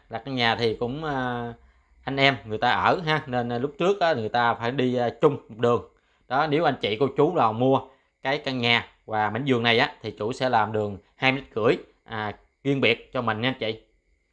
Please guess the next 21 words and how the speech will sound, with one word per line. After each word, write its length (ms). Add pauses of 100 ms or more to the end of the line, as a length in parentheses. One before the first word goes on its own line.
(140)
Đó, 80
em 100
nói 160
cụ 220
thể 160
chính 160
xác 260
để 100
anh 60
chị 200
nắm 240
được 260
cái 120
ca-, 280
căn 240
nhà 300 (240)
nghỉ 160
dưỡng 260
của 120
mình 180
nha. 220